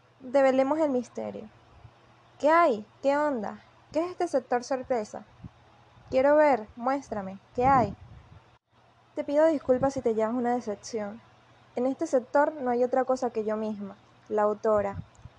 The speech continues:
Estoy encerrada, lejos de la gente de la fiesta. ¿Te olvidaste de que esto es una fiesta? Porque me cansé de tanto bullicio. En esta habitación te voy a contar algunos secretos.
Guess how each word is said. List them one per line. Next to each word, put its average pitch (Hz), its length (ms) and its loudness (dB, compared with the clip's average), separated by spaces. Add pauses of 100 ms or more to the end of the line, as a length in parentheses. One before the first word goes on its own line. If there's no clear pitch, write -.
(120)
Estoy 240 220 -2
encerrada, 247 600 0 (300)
lejos 254 280 2
de 285 100 4
la 247 100 4
gente 233 240 -2
de 247 100 4
la 220 120 2
fiesta. 208 440 -8 (720)
¿Te 247 60 2
olvidaste 269 400 4
de 311 120 6
que 277 100 -4
esto 269 160 -4
es 294 40 0
una 294 140 -4
fiesta? 262 460 -4 (880)
Porque 233 240 -2
me 233 120 -2
cansé 226 300 0
de 262 140 4
tanto 269 320 0
bullicio. 220 560 -2 (420)
En 240 80 -4
esta 254 240 -2
habitación 269 640 -2
te 269 80 0
voy 233 140 2
a 240 100 0
contar 226 260 0
algunos 220 380 0
secretos. 202 580 -10